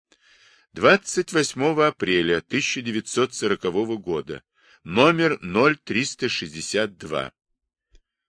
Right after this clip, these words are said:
По распоряжению Берии прошу дать распоряжение об этапировании в город Москву во внутреннюю тюрьму Н К В Д С С С Р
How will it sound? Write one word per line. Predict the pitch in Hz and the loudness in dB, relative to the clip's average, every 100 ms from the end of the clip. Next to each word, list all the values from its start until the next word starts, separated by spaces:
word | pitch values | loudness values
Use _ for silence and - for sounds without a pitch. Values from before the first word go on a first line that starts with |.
| _ - | _ 4
По | 117 | 6
распоряжению | 135 - - 139 139 135 196 190 185 | 6 4 2 6 6 6 4 4 0
Берии | 123 110 110 104 113 123 - - | 2 6 6 6 4 2 -4 2
прошу | 107 117 - 170 | 4 4 4 2
дать | 151 117 131 131 - - | 4 6 4 2 -8 -2
распоряжение | 110 135 - 135 120 104 98 110 110 127 135 | 2 2 2 2 4 4 4 4 4 0 0
об | - 110 95 - | 2 2 0 0
этапировании | 123 - 120 - 156 151 123 104 95 | 0 4 2 2 0 2 2 0 0
в | 78 | -2
город | 73 113 107 92 | 0 4 4 2
Москву | 95 87 - - 73 80 226 - _ _ _ _ 87 | -2 -4 -4 -10 -8 -4 -6 -8 _ _ _ _ 0
во | 95 120 | 4 4
внутреннюю | 101 123 170 - 131 123 117 | 4 0 0 0 -2 0 0
тюрьму | 104 110 104 101 123 117 | 0 2 2 2 0 0
Н | - 101 | -4 -4
К | 87 95 | -2 0
В | 90 | 2
Д | 82 104 101 | 4 4 4
С | - 90 - | 0 -4 -4
С | 78 76 | -6 -8
С | 73 - | -6 0
Р | 95 131 | 0 0